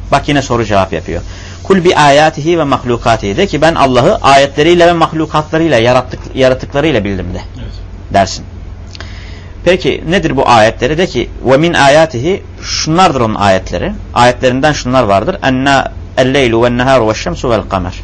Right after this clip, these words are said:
Speaker 1: Gece, gündüz, güneş ve ay. "Ve min mahlukâtihi," mahlukatlarından da şunlar vardır. "Es-semâvâtu seb'u," yedi sema.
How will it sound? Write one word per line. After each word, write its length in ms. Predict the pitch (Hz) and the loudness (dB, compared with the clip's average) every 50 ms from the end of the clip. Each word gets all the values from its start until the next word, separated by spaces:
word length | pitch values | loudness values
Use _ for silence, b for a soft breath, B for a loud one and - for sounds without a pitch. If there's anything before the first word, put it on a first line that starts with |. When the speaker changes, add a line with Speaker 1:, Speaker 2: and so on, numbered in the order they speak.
| - - - - - - - - - - - - - - - - - - - - - - - - - 120 | -14 -16 -16 -14 -14 -14 -14 -14 -14 -16 -16 -16 -16 -14 -14 -14 -14 -16 -16 -16 -16 -14 -14 -12 -4 0
Speaker 1:
Gece, 460 | 131 139 131 110 - 131 175 214 220 - - - - 107 117 | 2 2 2 2 2 0 0 0 -4 -8 -12 -12 -10 -6 -2
gündüz, 580 | 120 131 123 113 110 117 147 185 185 - - - - - | 0 0 0 0 0 -2 -2 -4 -4 -6 -12 -12 -10 -6
güneş 320 | 110 107 120 131 - - 107 | -4 -2 -2 -2 -2 -2 -4
ve 40 | - | -4
ay. 160 | - - 90 - - - - - - - - - - - - - - - - - - - - - - - - - - - - - - - - - B B B B B B B | -4 -4 -8 -10 -12 -14 -14 -14 -14 -14 -14 -14 -14 -12 -12 -12 -12 -14 -14 -16 -16 -16 -16 -14 -14 -14 -16 -16 -16 -16 -16 -14 -14 -14 -14 -14 B B B B B B B
"Ve 60 | 139 | 2
min 160 | 143 165 175 165 | 4 4 4 2
mahlukâtihi," 680 | 165 160 156 - 156 160 156 - 185 180 175 147 127 117 | 2 0 0 0 -2 -2 0 2 2 2 2 2 0 0
mahlukatlarından 920 | 120 117 - - 131 127 - 127 123 - - 139 139 143 156 165 165 170 | 0 0 0 -2 -4 -2 0 0 0 0 0 0 0 2 0 0 0 0
da 40 | 170 | -2
şunlar 320 | - - 143 147 151 147 | -2 -2 0 2 2 4
vardır. 320 | 127 107 104 104 104 - 98 - | 4 4 4 2 2 -2 -4 -4
"Es-semâvâtu 680 | - 131 - - 135 127 131 131 139 151 151 147 - 127 | -4 -4 -2 0 0 2 4 4 4 4 4 2 0 -4
seb'u," 440 | - - 139 123 95 85 101 98 - | -4 -2 -2 -2 -2 -2 -6 -6 -6
yedi 420 | 101 110 95 113 120 156 185 170 - | -2 0 0 0 2 0 -2 -2 -4
sema. 340 | - - 123 104 92 90 90 | -4 -2 -2 -2 -2 -4 -8